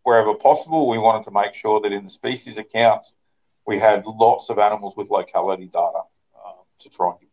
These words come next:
people location information. Um, I, I suppose the, the one, the one part of the book that,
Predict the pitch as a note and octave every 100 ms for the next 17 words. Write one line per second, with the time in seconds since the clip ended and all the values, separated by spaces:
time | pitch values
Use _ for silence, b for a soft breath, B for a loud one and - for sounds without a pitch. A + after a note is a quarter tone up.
0 | - - - - F2+ - A#2+ - B2+ B2+
1 | B2+ B2+ B2 B2+ _ b b b b b
2 | _ _ F#2 F#2 F2+ F2 _ _ _ _
3 | _ _ _ _ _ - _ _ - C#3+
4 | D3 C#3 - D#3+ D#3 - B2+ A#2+ - -
5 | B2 B2+ A#2+ - _ _ _ A#2 A2+ B2+
6 | - - B2+ A#2+ G#2 - A2+ A2 - G2+
7 | G2+